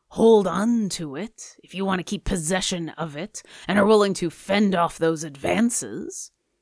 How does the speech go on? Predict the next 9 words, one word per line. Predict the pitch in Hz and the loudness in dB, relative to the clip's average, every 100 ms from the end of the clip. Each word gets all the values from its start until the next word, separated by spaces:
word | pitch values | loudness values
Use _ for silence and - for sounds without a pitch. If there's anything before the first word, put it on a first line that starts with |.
| _ - | _ -4
I'm | 220 339 | 2 4
okay | 359 349 349 | 4 4 2
with | 339 339 | 2 2
that | 185 147 - | 0 -4 -6
as | 170 | -4
long | 185 190 180 | 0 0 -2
as | 165 156 | -4 0
you're | 208 226 202 | 4 4 4
not | 180 160 165 - | 0 -2 -4 -6